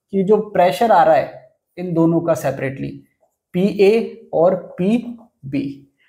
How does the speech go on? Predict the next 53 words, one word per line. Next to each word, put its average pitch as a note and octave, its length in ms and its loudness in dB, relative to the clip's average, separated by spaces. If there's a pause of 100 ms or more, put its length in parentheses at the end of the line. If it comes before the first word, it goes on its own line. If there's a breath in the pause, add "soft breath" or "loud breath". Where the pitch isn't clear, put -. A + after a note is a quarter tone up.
(220)
तो F#3+ 40 6
जो A3 140 2
टोटल A3 380 2
प्रेशर A#3+ 320 0
है B3+ 60 2
वो C4+ 120 4
दो G#3+ 260 4
कंपोनेंट A3 500 -4
के A#3+ 100 -4
प्रेशर F#3+ 360 -8
की G3+ 140 -14
वजह C#3+ 220 -4
से C#3+ 120 -12
है। C#3 60 -10
तो E3 140 -4
मैंने F#3 220 0
क्या G#3+ 140 2
कह G#3 140 0
दिया G#3+ 220 0 (480 loud breath)
कि G#3+ 60 0
जो A#3 140 4 (100)
पी A#3+ 240 4
है F3+ 260 0
वो E3 180 -2
किसके G3+ 300 -4
बराबर G3+ 340 0
है, A3+ 80 0
पीए G#3+ 480 0
प्लस G3+ 300 -6
पीबी D#3+ 380 -2
के - 140 0
बराबर - 380 -12
है। - 100 -20 (880)
लेकिन A3 300 2
अभी F3+ 340 4
पीए A#3 320 4
और B3 200 4
पीबी A3 360 2
क्या A3 220 0
आएगा G#3 300 0
वो A3 160 -2
मैंने G#3+ 220 -2
मेंशन G3 340 -2
नहीं G3 140 -2
किया C#3 200 -8
है। - 240 -18
मैंने F3 200 0
क्या A3 140 2
कह G3+ 140 2
दिया G#3 240 2
कि - 520 -12
क्योंकि A#3 360 2
दो G3+ 220 4